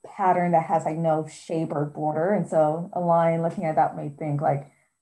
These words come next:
"I can't tell where one zebra ends and where the other one begins. And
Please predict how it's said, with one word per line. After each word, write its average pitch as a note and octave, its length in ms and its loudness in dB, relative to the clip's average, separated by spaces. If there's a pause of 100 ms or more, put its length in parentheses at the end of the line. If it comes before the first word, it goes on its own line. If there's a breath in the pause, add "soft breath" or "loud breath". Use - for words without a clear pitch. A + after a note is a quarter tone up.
(100)
"I C4+ 140 -2
can't G#3+ 300 0
tell G#3 140 0
where F#3+ 120 2
one G#3+ 400 2
zebra F3+ 320 0
ends F3 300 -2
and F#3 80 -4
where F3 100 -2
the F3 140 -2
other G#3 160 2
one E3+ 240 0
begins. G#3 640 2
And D3+ 260 -2